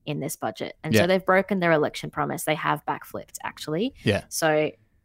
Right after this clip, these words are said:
Speaker 1: yeah.
Speaker 2: I think it's time, Leslie. The Wayne Swan tweet. Read it out for us, please.
Speaker 1: <laughs> So Wayne Swan, the old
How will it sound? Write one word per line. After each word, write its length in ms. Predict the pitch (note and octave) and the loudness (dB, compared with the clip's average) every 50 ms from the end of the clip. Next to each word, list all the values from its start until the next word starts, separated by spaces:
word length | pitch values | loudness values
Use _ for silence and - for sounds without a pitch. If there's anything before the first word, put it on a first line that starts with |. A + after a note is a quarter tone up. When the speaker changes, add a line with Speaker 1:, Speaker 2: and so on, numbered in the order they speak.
| _ _ _ _ | _ _ _ _
Speaker 1:
yeah. 160 | E3+ D3+ - - - _ _ _ _ _ _ _ _ _ _ _ _ _ _ _ _ - - - - | -4 -4 -4 -4 -6 _ _ _ _ _ _ _ _ _ _ _ _ _ _ _ _ -20 -6 2 4
Speaker 2:
I 80 | A#2 | 6
think 120 | A#2+ B2 A#2 | 8 8 8
it's 100 | G#2+ - | 6 4
time, 300 | - B2 A#2 A#2 A#2 A2+ | 6 6 8 8 8 8
Leslie. 440 | A2+ A2+ A2+ G#2 A2 A2+ G#2+ G#2+ G2+ - _ - | 8 8 8 8 8 6 6 6 4 -2 _ 4
The 80 | - A2+ | 4 6
Wayne 260 | A2 A#2+ A#2 A#2 A#2+ A#2+ | 8 10 10 10 8 8
Swan 360 | - - B2 A2+ A2 A2 A2 | 6 6 6 6 6 6 6
tweet. 360 | - - G#2+ G2+ G2 - - - | 6 8 8 8 8 4 0 0
Read 220 | - A2+ A2+ A2 G#2+ | 4 6 6 8 8
it 80 | G#2 G2+ | 8 8
out 180 | G2+ G2+ G2+ | 6 6 4
for 220 | G#2 - G#2 G2+ G2+ | 4 4 6 6 6
us, 120 | G2 - | 6 4
please. 440 | - - G2+ G2 G2 F#2+ - - F2+ - | 4 4 4 4 4 2 0 -4 -8 -14
Speaker 1:
<laughs> 360 | _ - - - - - - _ | _ -14 -14 -14 -14 -14 -16 _
So 440 | - - - G3+ G3 G3 G3+ G3+ - - _ _ _ _ _ - - - - _ _ _ _ _ _ _ | -8 0 2 4 4 4 4 2 -2 -6 _ _ _ _ _ -20 -20 -20 -20 _ _ _ _ _ _ _
Wayne 380 | - F#3+ G3+ A3+ B3+ C4+ C4+ C4 | 2 4 6 6 6 6 4 4
Swan, 680 | - - G#3+ F#3+ E3+ D#3+ - - - - F3+ F3 F#3+ _ _ - | 2 4 6 6 6 6 4 0 -2 -6 -8 -10 -10 _ _ 2
the 560 | E3 F#3 F#3 F3+ F3+ F3 F3 F3 E3+ - - _ _ _ _ _ - | 6 8 10 10 10 10 10 8 6 4 2 _ _ _ _ _ 4
old 560 | E3 E3+ F#3 F#3+ F#3 F#3 F#3 F#3 F3+ - - | 6 6 8 8 8 6 6 4 2 -2 -10